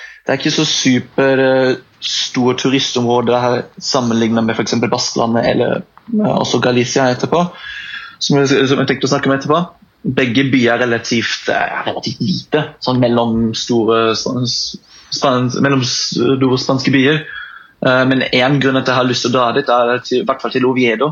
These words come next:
er at Oviedo er vennskapsby til Bochum, der jeg er født, eh, og oppvokst i. Så det hadde vært ganske interessant å se hvordan, eh,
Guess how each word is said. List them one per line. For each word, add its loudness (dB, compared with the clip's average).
er 2
at -6
Oviedo 0
er -18
vennskapsby -2
til -2
Bochum, 0
der 0
jeg 2
er 0
født, -6
eh, 0
og 2
oppvokst 0
i. 0
Så -4
det 2
hadde 2
vært 0
ganske 2
interessant 0
å 2
se 0
hvordan, 2
eh, 0